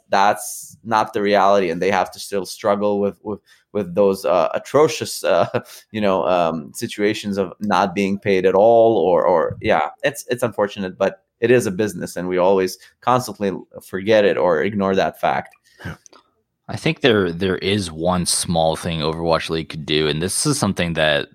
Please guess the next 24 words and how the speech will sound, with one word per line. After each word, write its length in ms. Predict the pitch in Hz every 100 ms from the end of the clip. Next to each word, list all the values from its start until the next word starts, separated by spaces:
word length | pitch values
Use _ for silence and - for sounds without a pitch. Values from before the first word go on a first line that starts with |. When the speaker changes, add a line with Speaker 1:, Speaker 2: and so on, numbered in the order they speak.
| _
Speaker 2:
that 800 | 76 78 78 76 - - - - - - - _ - _ _
I've 200 | 110 120
really, 340 | 175 170 127
I've 160 | - 127
really 220 | 160 170
changed 300 | - 117 101
my 120 | 101
mind 300 | 87 82 87
on 80 | 90
a 60 | 85
lot 360 | 78 87 104
because, 560 | 87 82 82 78 76 - _
because, 480 | 85 78 82 80 -
um, 500 | 76 73 69 64 57 _ -
World 240 | 92 98 90
Cup 260 | 90 -
was 220 | 107 82 80
one 160 | 80
of 40 | 80
the 80 |
reasons 360 | 76 82 82 80
that 120 | 76
I 120 | 67
got 260 | 76 76 78